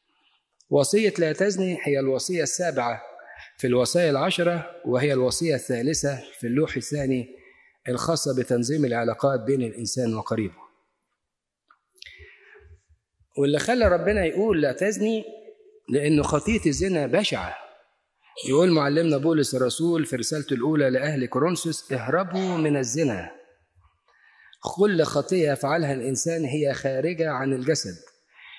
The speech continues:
ولكن الذي يزني يخطئ إلى جسده"، في كورنثوس الأولى ستة تمنتاشر. ويشرح معلمنا بولس الرسول خطورة الخطية دي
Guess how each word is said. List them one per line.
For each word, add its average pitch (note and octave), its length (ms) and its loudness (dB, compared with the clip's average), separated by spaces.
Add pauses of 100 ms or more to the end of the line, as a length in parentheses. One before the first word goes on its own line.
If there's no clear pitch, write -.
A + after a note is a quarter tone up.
(160)
ولكن D3 460 2
الذي C#3 420 0
يزني E3+ 500 -2
يخطئ D3 440 -2
إلى A#2 180 0
جسده"، A#2 400 -2 (280)
في A2+ 120 -10
كورنثوس C3+ 520 0
الأولى C3 340 0
ستة C3 460 -2 (460)
تمنتاشر. A2+ 600 -2 (1400)
ويشرح F#3+ 400 4
معلمنا F3 440 2
بولس F3+ 360 2
الرسول D3+ 400 2
خطورة D#3 580 2
الخطية C#3+ 500 0
دي E3 300 0